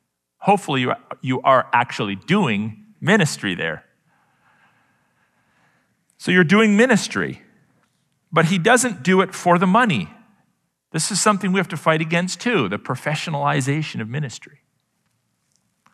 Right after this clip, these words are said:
People that are in it for the money. Many years ago, I was <laughs> doing a funeral at a local funeral home, and sometimes when you do a funeral, people give you two or three hundred bucks for doing it.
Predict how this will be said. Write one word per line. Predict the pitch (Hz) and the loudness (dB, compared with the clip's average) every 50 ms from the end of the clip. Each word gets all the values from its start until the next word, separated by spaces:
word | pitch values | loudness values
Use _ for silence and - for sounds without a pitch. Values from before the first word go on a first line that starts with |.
| _ _ _ _ _ _ - - - _ _ _ - | _ _ _ _ _ _ -20 -20 -20 _ _ _ -2
People | - 165 151 160 151 | 0 0 2 2 2
that | 165 160 | 4 4
are | 160 156 - | 2 2 2
in | - 160 156 | 2 2 4
it | 160 170 156 | 2 2 0
for | - - 165 | -2 -4 -2
the | 143 143 | -2 2
money. | 139 160 170 170 139 107 107 | 2 2 2 2 0 -2 0
Many | 135 190 196 | 0 0 0
years | 180 170 170 170 160 - | 2 2 2 2 2 2
ago, | 165 156 147 135 | 0 0 2 2
I | 120 123 | 4 4
was | 120 127 - | 2 0 -4
<laughs> | - - | -6 -6
doing | - 156 131 | -6 -4 -4
a | 110 | -4
funeral | - - 131 135 139 139 135 123 113 110 | -8 -6 -6 -6 -4 -2 -2 -2 -2 -2
at | 101 98 | -2 -2
a | 98 90 90 90 - _ _ _ _ _ _ _ _ - | -2 -4 -6 -8 -14 _ _ _ _ _ _ _ _ -14
local | - 110 113 123 123 - - | -8 -6 -6 -4 -4 -6 -8
funeral | - - 113 117 120 113 107 | -8 -8 -8 -6 -4 -2 -2
home, | 98 98 92 92 | -2 -4 -4 -4
and | 98 95 104 | -6 -6 -6
sometimes | - 143 147 - 156 123 120 107 101 | -6 -6 -4 -2 -2 -2 -2 -4 -6
when | 113 101 | -6 -6
you | 98 98 | -6 -6
do | 110 104 | -4 -6
a | 95 90 | -6 -6
funeral, | - - 120 117 107 95 | -8 -8 -6 -6 -6 -8
people | - - 117 107 110 95 | -8 -10 -10 -10 -10 -10
give | 95 123 127 123 | -8 -8 -8 -6
you | 104 87 | -6 -8
two | 80 - - 90 | -8 -8 -10 -10
or | 85 | -10
three | 78 - 82 82 | -10 -10 -10 -10
hundred | 85 78 76 71 | -10 -10 -10 -10
bucks | 76 71 - - - - | -10 -10 -10 -12 -16 -16
for | - - | -16 -12
doing | 87 107 117 113 92 | -10 -6 -6 -6 -6
it. | 73 | -8